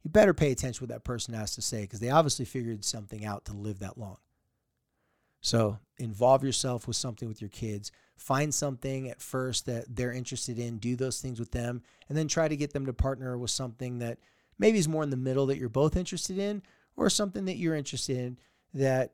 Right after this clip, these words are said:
it would really mean a lot to you if they helped you out with it. Purposeful struggle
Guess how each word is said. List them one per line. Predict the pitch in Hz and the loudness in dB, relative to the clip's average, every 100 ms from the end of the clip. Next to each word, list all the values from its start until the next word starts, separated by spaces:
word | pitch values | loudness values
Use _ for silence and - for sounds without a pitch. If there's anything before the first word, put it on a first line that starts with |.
| - | -6
it | 160 | -4
would | 160 | 0
really | 170 165 | 0 0
mean | 151 151 | 0 -2
a | 135 | 0
lot | 123 127 | 0 -2
to | - 123 | -4 -4
you | |
if | 117 | -4
they | 123 | -4
helped | 110 110 - | -4 -6 -6
you | 104 | -8
out | - | -8
with | 107 - | -14 -16
it. | - _ _ _ _ _ - _ _ | -20 _ _ _ _ _ -20 _ _
Purposeful | - 156 151 - 143 | 4 4 2 -2 -4
struggle | - 147 135 135 127 | 0 0 2 0 -2